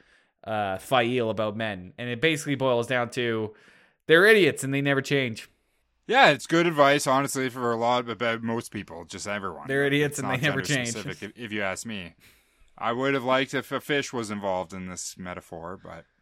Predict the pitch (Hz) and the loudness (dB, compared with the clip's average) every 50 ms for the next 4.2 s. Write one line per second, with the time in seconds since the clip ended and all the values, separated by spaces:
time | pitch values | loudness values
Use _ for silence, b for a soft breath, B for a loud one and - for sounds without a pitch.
0 | _ _ _ _ - 180 160 147 165 170 170 170 170 175 180 190 202 208 208 - | _ _ _ _ -6 -4 -4 -2 0 4 4 6 8 10 10 10 10 8 6 0
1 | - _ _ - 147 165 165 165 170 160 151 147 - 165 160 165 160 147 147 147 | -18 _ _ -10 -6 0 2 2 2 2 2 0 4 6 6 6 6 4 2 4
2 | 139 139 139 143 143 - 151 139 123 120 - - - - _ _ _ _ _ _ | 4 4 2 2 2 2 4 4 4 2 0 -8 -10 -12 _ _ _ _ _ _
3 | _ _ _ _ _ _ _ _ _ _ _ _ _ _ _ _ _ _ - 151 | _ _ _ _ _ _ _ _ _ _ _ _ _ _ _ _ _ _ -4 -4
4 | 151 147 85 98 | -4 -4 -6 -10